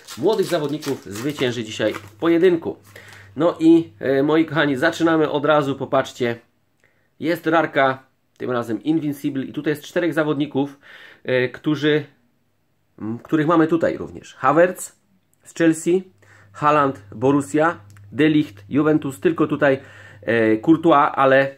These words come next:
jest również Real, więc wszystkie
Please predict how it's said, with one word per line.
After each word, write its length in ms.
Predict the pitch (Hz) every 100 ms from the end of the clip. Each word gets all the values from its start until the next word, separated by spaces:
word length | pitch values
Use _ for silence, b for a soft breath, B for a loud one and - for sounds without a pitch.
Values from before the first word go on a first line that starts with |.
| _
jest 320 | 113 131 147 143
również 340 | 135 135 120
Real, 460 | 127 131 120 120 110
więc 400 | 117 117 - -
wszystkie 560 | - 180 170 - 151